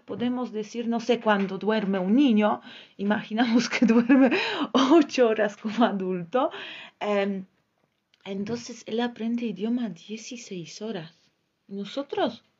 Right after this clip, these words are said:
No, es imposible. Entonces, mi idea también es, de verdad, comprimir comprimir,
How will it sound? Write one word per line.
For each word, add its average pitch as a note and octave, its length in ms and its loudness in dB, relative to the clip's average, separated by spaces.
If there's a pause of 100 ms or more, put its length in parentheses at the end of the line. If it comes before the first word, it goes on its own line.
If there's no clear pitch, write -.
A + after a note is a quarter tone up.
(200)
No, F#4 280 -8 (520)
es F#4 220 -14
imposible. A3+ 640 -6 (280)
Entonces, D4 1040 0 (100)
mi A3 280 -2
idea A#3 560 4
también A3 520 -6
es, B3+ 320 -8 (300)
de G3+ 80 -8
verdad, C4+ 420 0 (400)
comprimir C#4+ 1700 2 (680)
comprimir, A#3 880 0